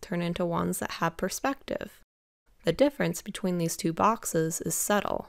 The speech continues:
which is why I can get away with cropping. Just realize that it is more correct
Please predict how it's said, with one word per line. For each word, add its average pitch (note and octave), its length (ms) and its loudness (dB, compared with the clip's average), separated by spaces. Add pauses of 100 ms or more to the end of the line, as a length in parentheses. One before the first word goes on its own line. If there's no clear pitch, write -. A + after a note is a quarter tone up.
(120)
which F3+ 200 -2
is E3+ 100 0
why F#3 460 4
I E3+ 100 0
can E3+ 160 -2
get E3 160 2
away E3 240 4
with E3 160 0
cropping. - 540 0 (320)
Just G3+ 220 0
realize F3 640 4
that - 180 0
it - 100 2
is E3 220 4
more F#3 240 2
correct F3+ 720 0